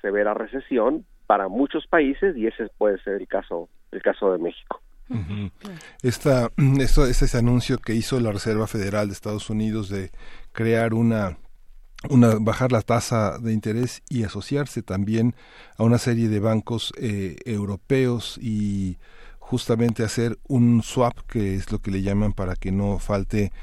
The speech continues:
Speaker 2: el tema de los dólares en economías que no han logrado como tener esa circulación de, de valores. Esto para las economías,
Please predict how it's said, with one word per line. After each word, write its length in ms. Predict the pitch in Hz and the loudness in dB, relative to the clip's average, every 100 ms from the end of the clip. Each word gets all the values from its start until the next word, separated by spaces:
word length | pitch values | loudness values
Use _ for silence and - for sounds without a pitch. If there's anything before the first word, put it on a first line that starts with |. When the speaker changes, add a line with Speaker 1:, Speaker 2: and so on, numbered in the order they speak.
| - - - | -14 -14 -6
Speaker 2:
el 200 | 107 95 | -6 -2
tema 260 | 113 113 | 2 2
de 80 | 110 | 2
los 160 | 101 98 | 0 0
dólares 460 | 117 113 104 - - 147 | 2 2 -2 -6 -8 -2
en 460 | 113 101 101 98 - | 0 2 0 0 -4
economías 560 | 143 120 113 120 120 | -4 2 4 4 2
que 120 | - 117 | 0 2
no 300 | 110 110 - | 2 2 2
han 160 | 113 | 2
logrado 460 | 110 107 110 110 110 | 2 0 -2 -2 -4
como 340 | - 101 98 | -2 -2 -2
tener 380 | - 101 110 107 - - - - | -2 2 2 0 -8 -20 -14 -6
esa 200 | 101 110 | -2 0
circulación 800 | 107 - 101 87 - 117 113 117 - - - - | -2 -2 -2 0 2 4 4 4 -2 -20 -20 -14
de, 400 | 101 107 101 92 | -2 0 2 -2
de 180 | 85 104 | -2 -2
valores. 420 | 98 113 127 127 - - - - - - - - - | 0 0 0 -2 -8 -20 -20 -20 -20 -20 -20 -18 -4
Esto 300 | 147 - 175 | -4 0 0
para 180 | 147 117 | 4 2
las 140 | - | 2
economías, 720 | - 113 117 135 147 - | 4 6 8 8 4 0